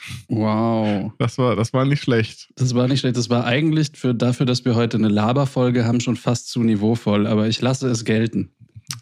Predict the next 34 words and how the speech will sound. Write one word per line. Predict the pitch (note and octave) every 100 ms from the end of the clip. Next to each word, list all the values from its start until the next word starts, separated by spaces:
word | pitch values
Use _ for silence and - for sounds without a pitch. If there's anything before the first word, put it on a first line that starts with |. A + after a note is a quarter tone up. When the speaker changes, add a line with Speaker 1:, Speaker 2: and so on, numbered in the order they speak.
| -
Speaker 2:
Danke, | G#2 G2 G#2+
Nico. | G2+ - G#2+ - _ -
Großzügig. | G#2+ - F2+ D#2+ - _ - -
Speaker 1:
Mhm. | A2 G2
Speaker 2:
Ja, | B2
aber | B2+
weil | A#2+ C3+
du |
es | B2+
gesagt | B2+ A#2+ B2+ -
hast, | D3 -
Laberfolge, | A2+ B2+ C#3 - C3+ C3 C3+ B2 G2+
ähm, | A#2 A#2 A2
ich | A2+
glaub, | - A2 - _ -
ja, | G#2+
wir | G#2+
bleiben | A2 A2 A#2+
unserem | A2+ A2+ A2 G#2+ _ _ _ _ _ _ _ _
neuen | C3 C3+ F3 E3+
Rhythmus | D#3+ G#3 D#3+ D3
treu. | - - A2+ E3 G#3+ G#3+ _ _
Und | C#3+ C3+
heute | B2 C#3 C3+
geht's | A#2 A#2+ -
ein | A#2 A#2+
bisschen | A2+ - A2+
darum, | G#2+ G#2+ G#2 G#2
was | G2 - -
wir | G2 G2+ F#2
im | - G2 G2 F2+ -
April | G#2 - - - C#3+ F3+ G#3 - _ _ _ _ _ _
geguckt | - C#3 C4 -
haben. | F#2+ F2+ F2 -